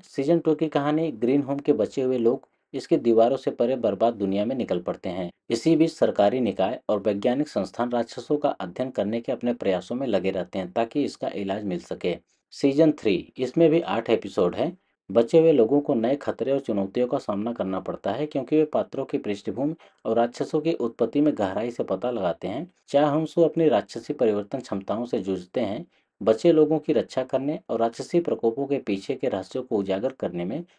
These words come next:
महत्वपूर्ण भूमिका निभाते हैं। नए और अधिक खतरनाक राक्षस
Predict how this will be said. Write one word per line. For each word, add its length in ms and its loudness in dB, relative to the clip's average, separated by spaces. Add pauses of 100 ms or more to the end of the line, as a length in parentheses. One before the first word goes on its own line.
(180)
महत्वपूर्ण 520 4
भूमिका 280 -2
निभाते 400 -4
हैं। 260 -10 (300)
नए 240 6
और 240 6
अधिक 300 -2
खतरनाक 440 -2
राक्षस 420 -2